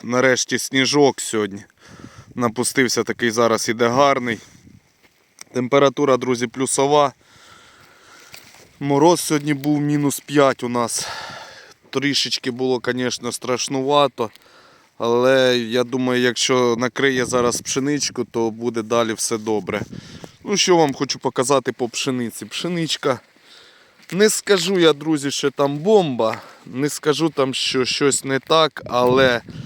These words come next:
хотілося б, щоб було б краще. Чому краще?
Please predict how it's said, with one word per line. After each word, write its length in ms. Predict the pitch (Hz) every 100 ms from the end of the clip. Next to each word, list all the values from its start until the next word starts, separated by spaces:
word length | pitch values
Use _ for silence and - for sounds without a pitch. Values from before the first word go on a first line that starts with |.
| - - - -
хотілося 640 | - 139 - 160 139 - 127
б, 60 |
щоб 200 | - 131
було 280 | 120 131 135
б 100 | 113
краще. 600 | - 117 101 - - - - _ - _ - - - _ _ _ - - -
Чому 360 | - 147 160 147
краще? 640 | 165 185 170 - 147